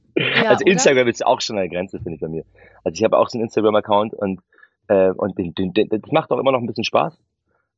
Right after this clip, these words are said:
Speaker 2: Ähm, aber da mache ich ja einfach immer so, wenn ich Bock hab, dann poste ich da was und, und, und guck mir natürlich auch immer so an, was Freunde machen und so.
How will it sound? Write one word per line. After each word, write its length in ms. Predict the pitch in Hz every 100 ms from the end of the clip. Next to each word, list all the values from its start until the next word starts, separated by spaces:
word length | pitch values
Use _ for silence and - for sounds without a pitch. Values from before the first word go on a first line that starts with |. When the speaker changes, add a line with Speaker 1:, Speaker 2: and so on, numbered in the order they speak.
| -
Speaker 2:
Ähm, 420 | 117 113 113 113 _ _
aber 160 | - - -
da 100 | 82
mache 240 | 82 -
ich 80 | 87
ja 80 | 92
einfach 220 | 92 98
immer 180 | - 101
so, 80 | 90
wenn 120 | 90
ich 80 | 85
Bock 200 | 92 -
hab, 160 | 87 - _
dann 140 | 85
poste 300 | - 98 -
ich 20 |
da 160 | 113 107
was 240 | 120 - _ _ _ _ _ -
und, 320 | 107 98 -
und, 220 | 98 95
und 140 | 101
guck 180 | - 107
mir 80 | 113
natürlich 260 | 95 101 98
auch 60 |
immer 160 | 95 92
so 60 |
an, 160 | 92 95
was 140 | 90
Freunde 260 | - 104 110
machen 260 | 101 107 104
und 120 | 98
so. 180 | 110